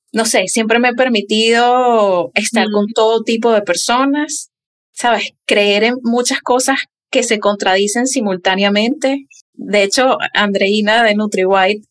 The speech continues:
Speaker 1: creo que vino con el enfoque pensando que yo era vegana, entonces me
Speaker 2: Total, total, yo escucho ese podcast
Speaker 1: Totalmente, sí.
Speaker 2: y es como, ay.
Speaker 1: En mi interior yo decía, "Pero bueno, yo no soy vegana,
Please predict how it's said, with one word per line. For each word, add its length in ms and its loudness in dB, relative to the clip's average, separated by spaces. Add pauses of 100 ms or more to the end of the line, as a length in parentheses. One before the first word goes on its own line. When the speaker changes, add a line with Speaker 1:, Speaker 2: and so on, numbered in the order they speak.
(340)
Speaker 1:
creo 240 2
que 120 0
vino 240 0
con 180 -2
el 100 0
enfoque 360 -2
pensando 480 0
que 120 0
yo 80 2
era 140 2
vegana, 400 2
entonces 340 -2
me 80 0
Speaker 2:
Total, 160 2 (260)
total, 640 2
yo 60 0
escucho 220 0
ese 160 0
podcast 100 -2 (100)
Speaker 1:
Totalmente, 420 0
sí. 200 -2
Speaker 2:
y 180 4
es 80 4 (100)
como, 240 2 (260)
ay. 420 0 (440)
Speaker 1:
En 160 2
mi 80 2
interior 320 2 (140)
yo 60 4
decía, 300 2
"Pero 200 2
bueno, 220 -2
yo 120 0
no 80 -2
soy 180 0
vegana, 380 2